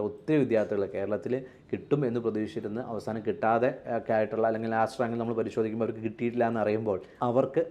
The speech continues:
മറ്റ് ഓപ്ഷൻസ് നമ്മൾ എടുത്തു കൊടുത്തതുകൊണ്ട് തന്നെ വളരെ ഗ്രേറ്റ്ഫുൾ ആയിട്ടുള്ള ഒരുപാട്, ഒരുപാട് എക്സ്പീരിയൻസ് കോളേജ് ഗുരുവിനുണ്ട്. ഓക്കെ, അപ്പോൾ പലപ്പോഴും ഈ കാൽക്കുലേഷൻസ് കറക്റ്റായിട്ട് നോക്കാത്തതുകൊണ്ടാണ് അവസരം. ബ്ലൈൻഡായിട്ട് കിട്ടുമെന്ന് പ്രതീക്ഷിച്ചിരിക്കുന്നത് തെറ്റാണ്. എന്തെങ്കിലും ഒരു ഡാറ്റയുടെ അടിസ്ഥാനത്തിലാണെങ്കിൽ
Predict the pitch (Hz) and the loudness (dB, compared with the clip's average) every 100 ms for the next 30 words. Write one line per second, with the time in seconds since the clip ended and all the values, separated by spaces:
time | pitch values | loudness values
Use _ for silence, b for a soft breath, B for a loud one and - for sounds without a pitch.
0 | 113 107 - 131 113 - 117 117 110 110 | -4 -8 0 2 2 0 -6 -4 -4 0
1 | 104 - 120 107 110 110 107 107 101 107 | -2 2 2 2 0 -2 0 0 0 -4
2 | 98 113 131 117 104 104 104 - - 113 | -4 2 2 2 0 -2 -2 -6 -2 0
3 | 104 110 107 104 113 110 117 120 104 98 | 0 0 -2 0 -2 -2 0 0 0 0
4 | 107 98 - - 104 98 95 110 - B | 0 -2 -6 -8 -2 -2 -2 -4 -4 B
5 | - 101 98 104 101 98 90 87 - 110 | -6 -4 -2 -2 -2 -2 -2 -4 -6 -8
6 | 98 104 135 143 160 165 - 196 180 - | -6 -4 0 4 4 4 10 10 10 0
7 | - 135 - 117 113 - 123 120 127 - | -4 -4 -2 -2 -2 0 -2 -2 -6 -6
8 | 120 113 107 - 127 123 127 123 107 104 | -2 0 0 2 4 4 4 -2 -2 -2
9 | 110 117 110 107 110 143 B B 104 104 | -2 -2 -4 -4 -6 -10 B B -2 -2
10 | - 95 101 135 151 175 180 156 143 120 | -2 -4 4 8 8 8 8 8 4 0
11 | 117 143 127 127 110 107 104 113 101 104 | 0 -2 0 0 0 -2 -2 -6 -6 -8
12 | 101 135 B B - 160 175 123 139 170 | -2 -2 B B 2 6 6 6 6 6
13 | 196 202 165 117 120 120 165 147 120 - | 8 8 8 6 4 4 6 8 4 -2
14 | 113 117 120 110 117 | -4 -2 -2 -2 -2